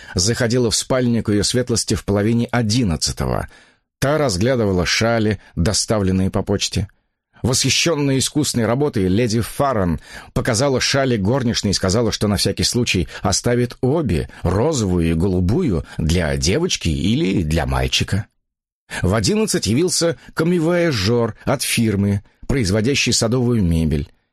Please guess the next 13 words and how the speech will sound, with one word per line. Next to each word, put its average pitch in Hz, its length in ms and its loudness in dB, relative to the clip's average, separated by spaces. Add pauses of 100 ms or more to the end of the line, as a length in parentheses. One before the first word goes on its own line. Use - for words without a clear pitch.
(220)
Ее 110 200 0
светлость - 560 -2 (140)
приняла 135 460 0
его 101 300 2
и 92 60 2
выбрала 113 400 0
по 90 140 -4
каталогу 110 440 0
два 98 200 0
больших 107 360 0
садовых 120 400 0
кресла. 185 520 -2 (640)
Дворецкий 107 720 0